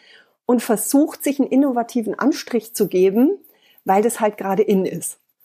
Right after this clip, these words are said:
Und das finde ich ein bisschen schwierig. Umgekehrt ist es genauso, wenn jemand, äh, wenn jemand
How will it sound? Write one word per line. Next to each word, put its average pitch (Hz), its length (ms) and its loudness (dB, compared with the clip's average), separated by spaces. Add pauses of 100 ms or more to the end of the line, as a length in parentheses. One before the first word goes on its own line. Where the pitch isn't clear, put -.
(420)
Und 220 100 4
das 262 160 2
finde 294 180 2
ich 285 60 -2
ein 277 60 4
bisschen 269 300 -2
schwierig. 190 420 -2
Umgekehrt 285 480 2
ist 247 140 -2
es 226 160 -6
genauso, 220 460 0
wenn 233 160 -4
jemand, 233 360 -4 (220)
äh, 208 340 0
wenn 214 140 0
jemand 220 560 -4